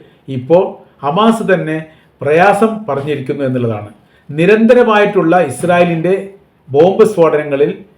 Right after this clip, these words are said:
അവരെ സുരക്ഷിതമാക്കിയിരിക്കുന്ന കേന്ദ്രങ്ങളെ പോലും ആക്രമിക്കുന്ന തരത്തിലും അങ്ങനെ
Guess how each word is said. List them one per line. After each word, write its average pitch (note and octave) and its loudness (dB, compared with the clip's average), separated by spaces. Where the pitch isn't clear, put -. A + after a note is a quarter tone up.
അവരെ G#3+ 4
സുരക്ഷിതമാക്കിയിരിക്കുന്ന F#3 -2
കേന്ദ്രങ്ങളെ F3+ 0
പോലും D#3 2
ആക്രമിക്കുന്ന E3+ -4
തരത്തിലും C#3 -4
അങ്ങനെ G3 0